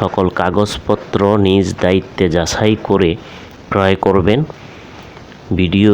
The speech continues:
দেখে সরাসরি বাড়ি ভিজিট করে দরদাম করে নেবেন। সরাসরি বাড়ি না দেখে দরদাম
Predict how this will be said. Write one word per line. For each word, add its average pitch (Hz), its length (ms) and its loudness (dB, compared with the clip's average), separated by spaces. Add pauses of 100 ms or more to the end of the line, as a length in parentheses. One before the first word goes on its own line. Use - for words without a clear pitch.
(120)
দেখে 110 340 0 (420)
সরাসরি 101 680 0 (800)
বাড়ি 92 200 4 (100)
ভিজিট 95 360 2 (160)
করে 98 200 4 (680)
দরদাম 90 380 2 (140)
করে 90 260 2
নেবেন। 78 280 2 (1400)
সরাসরি 120 460 2 (120)
বাড়ি 98 220 2 (100)
না 101 80 4 (160)
দেখে 104 320 2 (1120)
দরদাম 101 420 2